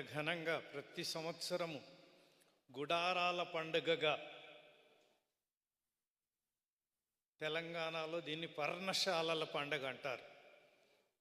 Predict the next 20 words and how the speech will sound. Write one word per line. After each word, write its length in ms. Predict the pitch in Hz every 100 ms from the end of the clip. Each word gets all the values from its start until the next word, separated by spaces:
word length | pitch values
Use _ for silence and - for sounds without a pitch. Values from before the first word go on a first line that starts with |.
| _ _ _ _ _ _ _ -
పాత 200 | 143 147
నిబంధనలో 680 | 147 143 143 143 143 147 160 170
మొదటి 340 | 139 143 143
పట్టణంలో 520 | 139 143 135 147 147
మనం 220 | 147 147 143
విన్నాము, 360 | 147 147 147 143
క్రీస్తు 420 | 143 151 - 156
నాథునేందు 540 | 135 139 139 143 139
ప్రియులారా, 520 | 131 143 147 156 175 208 - - - - - - - - _ -
నాకు 460 | 135 139 135 143 127 107 - - - - _ _ _ _ -
సౌర 380 | - 151 147 165 139
భాష 300 | 135 135 - 160 123 - - - - - - - - _ -
రాదు, 300 | 127 127 120 117 - - - - _ - _ - _ _
ఒకటి 240 | 131 123 120
రెండు 200 | 127 123 123
మాటలు 300 | 123 131 127
తప్పితే 360 | 131 - 123 156
మొదటి 320 | 143 135 -
పట్టణం 400 | - - - 147
విన్నాము. 460 | 131 135 143 160